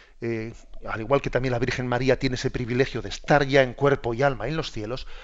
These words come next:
cuando el todo yo contemple, contemple el rostro de Dios. Esta, esta es la fe cristiana, ¿eh? Entonces,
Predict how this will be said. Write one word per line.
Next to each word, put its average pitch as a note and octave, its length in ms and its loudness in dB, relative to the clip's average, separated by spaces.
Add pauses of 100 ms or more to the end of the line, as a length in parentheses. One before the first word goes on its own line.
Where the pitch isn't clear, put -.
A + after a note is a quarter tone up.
(180)
cuando A#2 240 0
el G#2+ 100 -4
todo F3+ 280 0
yo C3 220 0
contemple, C3 920 -2 (420)
contemple B2+ 480 -2
el A2+ 60 0
rostro A#2 340 -4
de D2+ 120 -10
Dios. - 360 -14 (1080)
Esta, E3+ 260 -4
esta - 200 -4
es F3+ 60 2
la G3 100 0
fe C3+ 180 2
cristiana, - 640 -10 (440)
¿eh? D3 160 -10 (640)
Entonces, D3 500 0